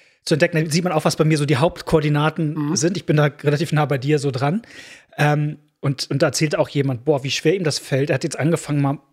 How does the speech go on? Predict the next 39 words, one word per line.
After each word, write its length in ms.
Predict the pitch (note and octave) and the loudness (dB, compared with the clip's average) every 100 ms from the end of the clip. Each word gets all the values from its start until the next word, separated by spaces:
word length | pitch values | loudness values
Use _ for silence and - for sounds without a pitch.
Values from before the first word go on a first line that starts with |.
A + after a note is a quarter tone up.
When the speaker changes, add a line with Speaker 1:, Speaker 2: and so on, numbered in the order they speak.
| - | -8
Speaker 1:
stille 340 | - D#3 A3+ | -2 2 2
zu 160 | A#3 B2+ | 0 -4
sein 240 | A2+ A#2 | -6 -6
morgens. 420 | A2 A2 B2 - - | -8 -8 -6 -8 -4
Also 180 | C3+ A#2+ C3+ B2 | -6 -6 -10 -8
wie, 380 | C3 E3+ F3+ D#3+ - - - _ | -2 0 0 -4 -12 -20 -20 _
wie 80 | D#3 | 0
man 120 | D#3+ | 2
so 120 | D#3 | 2
die 120 | D#3 | 2
eigene 280 | D3+ E3 E3+ | 2 0 0
Unruhe 420 | - G3+ F3 D#3+ | 0 0 2 2
auch 200 | C3 B2+ | 2 -4
<laughs> 20 | |
wahrnimmt. 640 | B2+ A2+ A#2 - D#3 D3 - | -4 -4 -4 -2 -2 -2 -4
Und, 300 | D3 C3 - A3 A3 F3+ | -6 -6 -8 -14 -10 -2
ähm, 240 | E3+ D3 | 0 0
Speaker 2:
Es 160 | C3+ C3 | 0 0
ist 120 | B2 | -2
schrecklich. 640 | - - C#3+ - G#2+ - | -4 -4 -6 -6 -10 -8
Also 240 | B2+ B2+ C3+ | -6 -2 -2
Speaker 1:
Mhm. 60 | |
Speaker 2:
das 200 | A#2 D#3+ | -2 -2
ist 140 | F#3+ - | -4 -4
etwas, 360 | D#3+ D#3 C3+ | -4 -2 -4
was 200 | - C#3 | -4 -6
ich 100 | C#3 | -6
in 140 | C#3+ C3 | -6 -2
meiner 240 | C3+ B2+ | -2 -4
Fortbildung 520 | - C#3+ C3 C3+ B2 | -4 -6 -4 -6 -6
ganz 240 | A#2+ A#2+ - | -6 -8 -8
viel 300 | - D3+ D#3+ | -6 -2 0
mache. 460 | F3+ F3+ - G3 B3+ | 0 -2 0 -2 -2
Speaker 1:
Mhm. 320 | - A#2 A2 A#2+ | -6 -6 -4 -6
Speaker 2:
Also 220 | B2+ B2 | -8 -6
wir 100 | B2+ | -4
hatten 220 | C#3 C3 | -4 -6
auch 240 | C3 C3 - | -6 -8 -10
eine, 380 | A#2+ A#2+ A#2 | -14 -12 -14